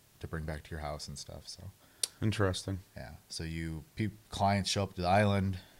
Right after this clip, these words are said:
Speaker 1: you get in your little uniform, you're holding a clipboard 'cause everything in Animal Crossing is extra. <laughs> Go up to people and they're like,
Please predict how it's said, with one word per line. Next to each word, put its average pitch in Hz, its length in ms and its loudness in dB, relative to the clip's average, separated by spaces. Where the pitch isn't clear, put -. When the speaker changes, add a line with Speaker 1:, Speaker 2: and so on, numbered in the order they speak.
Speaker 1:
you 92 80 -8
get 104 140 0
in 90 80 0
your 95 80 2
little 92 180 2
uniform, 98 480 4
you're 90 100 0
holding 98 200 2
a 90 40 -4
clipboard 101 560 2
'cause 87 140 -4
everything 90 220 2
in 90 80 4
Animal 90 320 2
Crossing 92 380 0
is 82 80 -2
extra. 90 400 -2
<laughs> - 320 6
Go 110 80 6
up 117 120 4
to - 60 -10
people 110 260 4
and 101 80 4
they're 92 120 6
like, 87 260 4